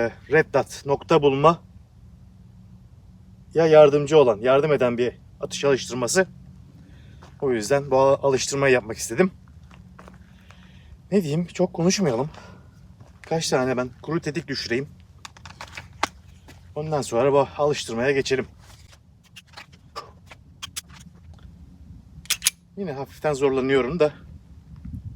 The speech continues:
Ne yapalım, yapacak bir şey yok. Bu arada şey yapayım. E, ben çok konuştum yine. Atış alıştırması nasıl yapılıyor? Hiç onlar, hiç onlardan bahsetmedim ama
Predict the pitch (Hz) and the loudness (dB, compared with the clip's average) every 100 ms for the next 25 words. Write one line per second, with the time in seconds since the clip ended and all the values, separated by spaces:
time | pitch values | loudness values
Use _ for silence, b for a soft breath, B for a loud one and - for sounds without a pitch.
0 | - 127 113 113 113 110 - 101 101 117 | -12 -8 -6 -6 -6 -8 -10 -12 -10 -6
1 | 156 - b b b b b b b - | -6 -6 b b b b b b b -10
2 | - 180 170 151 170 175 - - - - | 2 4 6 6 2 0 -12 -20 -20 -20
3 | - - - - - - - - - - | -20 -20 -20 -20 -20 -20 -20 -20 -20 -20
4 | - - - - 156 - 120 117 120 117 | -16 -12 -10 0 2 2 -2 -2 -2 0
5 | 117 110 B B B B - - - - | -2 -6 B B B B -20 -20 -20 -20
6 | - - - - 104 160 - 113 104 - | -20 -20 -20 -16 -10 -8 -8 -8 -10 -12
7 | 95 95 95 - - - - - - - | -14 -14 -16 -20 -20 -20 -20 -20 -20 -20
8 | - - - - - - - - - - | -20 -20 -20 -20 -20 -20 -20 -20 -20 -16
9 | 120 - 135 - 135 - 135 135 127 120 | -10 -2 -2 -2 -8 -8 -6 -6 -4 -8
10 | - 104 156 160 143 113 113 123 196 135 | -8 -10 -10 -10 -8 -6 -6 -6 -8 -6
11 | 117 110 120 110 104 120 - 104 127 110 | -6 -4 -4 -4 -4 -8 -8 -8 -6 -8